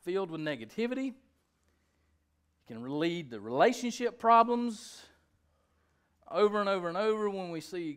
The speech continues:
constant trouble in relationships, it's oftentimes because the people haven't learned how to deal with certain emotions, and they've let those emotions come out in unhealthy ways.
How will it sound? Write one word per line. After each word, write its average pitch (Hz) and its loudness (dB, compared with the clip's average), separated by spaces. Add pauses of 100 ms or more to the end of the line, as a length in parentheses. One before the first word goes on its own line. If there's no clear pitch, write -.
constant 180 -6
trouble 170 -4
in 127 -8
relationships, 202 0
it's 139 -14
oftentimes 170 -4
because 156 -10
the 143 -18
people 165 -12
haven't 156 -6
learned 156 -10
how 156 -4
to 143 -10
deal 151 -8
with 147 -10 (280)
certain 143 -8
emotions, 196 -4 (520)
and 151 -8
they've 147 0
let 160 -2
those 147 -4
emotions 170 -4
come 170 -6
out 170 4
in 147 -2
unhealthy 156 -6
ways. 226 0